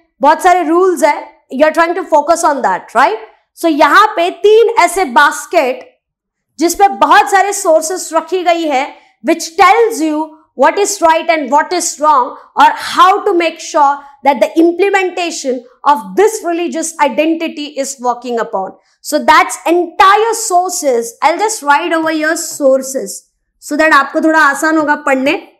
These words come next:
Three baskets, त्रिपिटिकास, ठीक है,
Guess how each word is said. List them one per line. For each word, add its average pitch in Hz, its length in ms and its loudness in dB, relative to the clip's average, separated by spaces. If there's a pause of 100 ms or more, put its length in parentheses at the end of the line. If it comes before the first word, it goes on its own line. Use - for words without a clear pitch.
(880)
Three 453 380 4
baskets, 294 720 0 (380)
त्रिपिटिकास, 277 1300 -4
ठीक 320 220 -6
है, 392 140 2